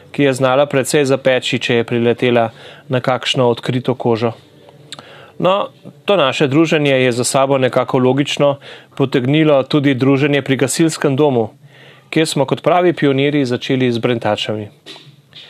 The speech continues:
Tej simpatični posodi z vgrajeno potisno črpalko se sicer reče uradno vedrovka, ampak mi smo jo lepo po vinogradniško imenovali brentača.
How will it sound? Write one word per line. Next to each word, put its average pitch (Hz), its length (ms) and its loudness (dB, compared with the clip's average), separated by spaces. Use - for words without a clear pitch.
Tej 240 160 0
simpatični 151 720 0
posodi 151 520 0
z 117 100 -4
vgrajeno 123 440 2
potisno 147 480 -4
črpalko 123 600 0
se - 220 0
sicer 165 440 2
reče 143 320 2
uradno 143 540 2
vedrovka, 123 640 0
ampak 175 360 -2
mi 147 120 2
smo 135 180 0
jo 123 80 6
lepo 127 320 2
po 123 160 -2
vinogradniško 117 800 0
imenovali 113 500 0
brentača. 110 640 -2